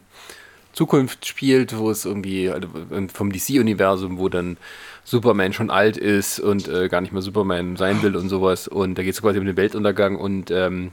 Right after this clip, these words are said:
ja, das ist auch so beeindruckend gezeichnet, weil es halt bei ihm immer so furchtbar echt aussieht. Also die, die Gesichter, die sehen halt immer so aus, als hätte er die, also wär-,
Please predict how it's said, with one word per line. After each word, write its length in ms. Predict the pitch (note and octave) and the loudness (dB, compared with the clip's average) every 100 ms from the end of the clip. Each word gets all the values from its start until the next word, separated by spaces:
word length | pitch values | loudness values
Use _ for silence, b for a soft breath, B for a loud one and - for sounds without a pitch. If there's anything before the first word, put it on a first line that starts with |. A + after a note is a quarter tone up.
| - | -6
ja, 160 | F2 | -2
das 140 | F2 G2 | -2 -2
ist 80 | F#2+ | 0
auch 160 | D#2+ | 0
so 120 | - F#2 | 0 0
beeindruckend 560 | F2+ F#2 F#2+ F#2+ - | 2 0 -2 -8 -8
gezeichnet, 400 | - - - - | -10 -6 -4 0
weil 80 | G2 | 2
es 80 | - | 2
halt 100 | G#2 | 0
bei 80 | A2+ | 0
ihm 180 | A#2 B2 | 0 2
immer 140 | G#2+ | 0
so 120 | G2+ | -2
furchtbar 640 | A#2 - C3 B2+ - G2+ - | -8 -4 -4 -2 0 0 -2
echt 280 | C3 - - | -6 -8 -6
aussieht. 480 | A2 G2 - F#2 F2+ | -6 -6 -10 -8 -6
Also 120 | F#2+ | -6
die, 220 | G2 F#2 - B B B B B B - | -6 -8 -10 B B B B B B -18
die 60 | - | -8
Gesichter, 600 | A2 B2 D#3+ - B2+ A#2+ | -2 2 2 6 6 6
die 100 | A2+ | 4
sehen 240 | G2 B2+ A#2 | 0 0 2
halt 160 | G#2 | 2
immer 180 | F#2+ A#2+ | 0 -2
so 160 | G#2 F#2+ | 2 4
aus, 240 | A2+ A#2+ | 4 4
als 180 | G#2+ - | 0 0
hätte 180 | A#2 A2 | 0 0
er 40 | |
die, 420 | - G#2 A2 A2 G#2 | 0 -6 -4 -4 -4
also 160 | G#2 G#2+ | -6 -6
wär-, 400 | A#2 A#2+ A#2+ B2 | -4 0 4 4